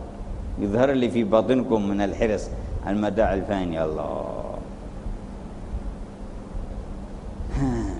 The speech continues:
يقول: فلستم في مكان سؤال، لأن البخيل لا يكون زاهد، أول الزهد الجود، وإذا ما يجي الجود ما يجي زهادة. ها؟ يقول:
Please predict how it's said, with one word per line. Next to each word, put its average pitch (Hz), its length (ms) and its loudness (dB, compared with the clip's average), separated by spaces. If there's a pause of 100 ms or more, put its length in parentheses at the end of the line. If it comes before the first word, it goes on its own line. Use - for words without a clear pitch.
(180)
يقول: 135 420 4 (1300)
فلستم 147 460 6
في 143 160 4
مكان 139 420 4
سؤال، 143 440 4 (360)
لأن 120 320 2
البخيل 127 520 4
لا 147 80 6
يكون 143 360 4
زاهد، 135 340 4
أول 147 340 6
الزهد 135 380 4
الجود، 135 640 8 (260)
وإذا 110 200 4
ما 117 140 2
يجي 117 180 0
الجود 110 300 2
ما 131 120 2
يجي 135 220 -2
زهادة. 90 500 0 (760)
ها؟ 120 300 2 (840)
يقول: 147 520 6